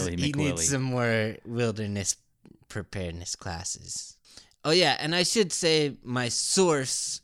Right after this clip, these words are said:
Speaker 2: for most of this is Outdoor Magazine. So, and I was reading in this, like, Texas,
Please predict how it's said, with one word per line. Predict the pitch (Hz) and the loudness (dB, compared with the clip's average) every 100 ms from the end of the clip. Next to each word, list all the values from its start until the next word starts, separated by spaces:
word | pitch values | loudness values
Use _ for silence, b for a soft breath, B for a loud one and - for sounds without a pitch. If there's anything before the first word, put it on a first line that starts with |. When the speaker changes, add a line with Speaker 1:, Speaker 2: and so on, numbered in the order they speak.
| _ | _
Speaker 2:
for | - 120 | -8 -4
most | 113 127 123 - | -2 0 -2 -4
of | 113 | -6
this | 101 110 - | -4 -4 -4
is | 104 95 | -6 -6
Outdoor | - 90 78 98 95 | -6 -6 -4 -2 -2
Magazine. | 92 85 80 78 - - - - _ _ _ | -2 -4 -6 -8 -8 -8 -16 -20 _ _ _
So, | - 139 123 117 - - B B - | -2 0 0 -2 -4 -12 B B -10
and | 156 156 - | -8 -6 -6
I | 160 | -2
was | 180 156 | -2 0
reading | 214 262 233 | -2 -4 -2
in | 185 151 | -2 -2
this, | 127 113 110 | -2 -2 -4
like, | - - _ | -8 -20 _
Texas, | - 143 - - 123 - - - - | -6 -6 -4 -6 -4 -2 -2 -2 -4